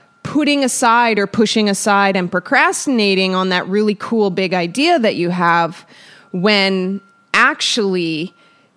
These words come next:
all of those details that you're thinking you have to figure out before you start the thing will fall into place when you start the thing. So for me, I don't know if The Power of Imperfect Action is the title for a podcast.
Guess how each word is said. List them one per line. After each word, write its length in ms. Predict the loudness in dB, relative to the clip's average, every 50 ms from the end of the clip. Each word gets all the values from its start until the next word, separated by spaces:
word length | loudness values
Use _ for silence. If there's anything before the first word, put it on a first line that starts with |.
| _ _ _ _
all 240 | 2 2 4 4 2
of 120 | 2 4
those 220 | 4 2 2 2 0
details 480 | 0 -2 -2 0 0 0 0 0 2 0
that 120 | 0 0
you're 140 | 0 -2 0
thinking 400 | 0 0 -2 0 0 0 0 0
you 80 | 0 0
have 240 | 0 0 0 0
to 80 | -2 -6
figure 360 | -4 -2 -4 -2 -2 0 0
out 200 | 0 0 0 0
before 280 | -2 -4 -2 0 0 0
you 80 | 0
start 300 | -2 -2 0 0 0 0
the 80 | -2 -4
thing 480 | 0 0 0 2 2 0 0 -2 -4 -6 _ _ _ _ _ _ _ _ _ _ _ _
will 280 | -2 2 4 4 2 2
fall 380 | -2 0 2 2 2 4 2
into 200 | 0 0 -2 -4
place 520 | -6 -2 0 0 2 2 0 -2 -4 -8 -10 _ _
when 420 | -8 -4 0 2 4 4 4 4 2
you 100 | 2 0
start 360 | -2 -4 -6 -6 -6 -6 -10
the 60 | -14 -10
thing. 420 | -8 -8 -8 -8 -8 -12 -14 -18 -18 -20 -20 -12
So 160 | 0 0 0
for 160 | 2 2 0
me, 300 | 2 2 2 2 2 0 2 2
I 160 | 2 2 2
don't 320 | 2 2 0 -2 -2 0 0
know 540 | 2 2 4 4 2 2 2 2 0 0 0
if 360 | 0 0 0 0 -4 -12 -18 -20 _ _ _ 0
The 160 | 0 0 0
Power 480 | 0 -2 -2 0 0 0 -2 -2 -2 -2
of 200 | -2 -4 -4 -4
Imperfect 500 | -4 -4 -2 0 -2 0 0 -2 0 2
Action 440 | 2 2 2 0 0 0 0 0
is 260 | 0 2 0 0 0 0
the 100 | -4 -4
title 380 | -2 0 0 0 2 0 -2
for 160 | -2 -4 -4
a 80 | -4 -4
podcast. 720 | -2 -4 -4 -4 -4 -6 -8 -8 -8 -8 -10 -12 -14 -16